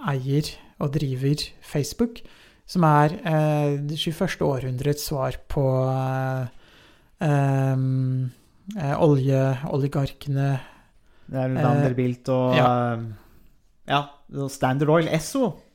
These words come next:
Speaker 2: de som eide Esso.
Speaker 1: Ri-, riktig.
Speaker 2: Det er det jeg skulle fram til.
Speaker 1: Så, så ma-, på attenhundretallet så hadde man den type oligarker i U S A, og nå har man skapt en ny klasse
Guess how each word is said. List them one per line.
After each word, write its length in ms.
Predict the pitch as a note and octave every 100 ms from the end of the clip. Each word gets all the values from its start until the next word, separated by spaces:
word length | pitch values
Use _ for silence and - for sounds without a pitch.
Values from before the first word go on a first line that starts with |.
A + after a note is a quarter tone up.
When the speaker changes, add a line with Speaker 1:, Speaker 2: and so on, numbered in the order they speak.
| -
Speaker 2:
de 120 | D3
som 140 | C#3 D3
eide 160 | C#3
Esso. 180 | C#3+ D#3+
Speaker 1:
Ri-, 160 | F3 F#3
riktig. 360 | E3+ E3 - G3
Speaker 2:
Det 320 | - - -
er 40 |
det 140 | C#3 B2
jeg 0 |
skulle 140 | C3+
fram 160 | A2+ G#2
til. 140 | - - - -
Speaker 1:
Så, 340 | G3 F#3 G3 F#3+
så 180 | G#3 G3
ma-, 140 | G3
på 140 | G3 G#3
attenhundretallet 760 | - D#3 D3 D3 D3+ C#3 F3
så 140 | F3+
hadde 240 | E3+ E3+ C3
man 320 | C#3 D3+ D#3+
den 220 | D3 C#3
type 600 | - D3 - C#3 C3+ C#3 - -
oligarker 560 | D3 D3 C3+ - -
i 100 | C#3
U 60 | C#3
S 120 | C3+
A, 160 | F#3 A#3 -
og 80 | E3+
nå 60 |
har 80 | D#3
man 120 | D#3+
skapt 320 | E3 - - E3
en 180 | D3+
ny 260 | C#3+ C3 C#3
klasse 500 | - D3 - -